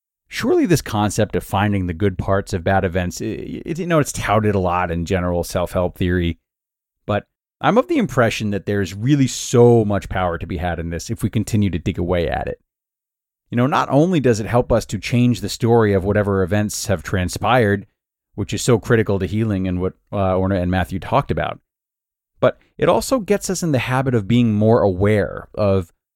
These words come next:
how synchronized all the happenings of our lives are. When we really focus on how much we can not only learn from hard times,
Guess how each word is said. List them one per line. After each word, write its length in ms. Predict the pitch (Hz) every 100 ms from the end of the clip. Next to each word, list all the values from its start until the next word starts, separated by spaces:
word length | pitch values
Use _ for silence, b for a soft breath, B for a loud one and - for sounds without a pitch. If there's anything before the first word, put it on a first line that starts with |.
| _ _
how 140 | - 196
synchronized 760 | - 233 247 226 175 165 -
all 160 | 123 143
the 80 | 131
happenings 580 | - 143 143 113 110 113
of 100 | 104
our 180 | 110 104
lives 360 | 98 101 90
are. 400 | 92 107 - - _ _ _ _ _ _ _ _
When 140 | 123 131
we 100 | 165
really 240 | 208 240
focus 480 | - 117 110 131 -
on 100 | 98
how 220 | - 117
much 260 | 123 117 -
we 80 |
can 140 | 113 104
not 180 | 104 104
only 220 | 104 92
learn 300 | 92 98 104
from 160 | 113
hard 260 | 98 107 101
times, 440 | - 87 67 -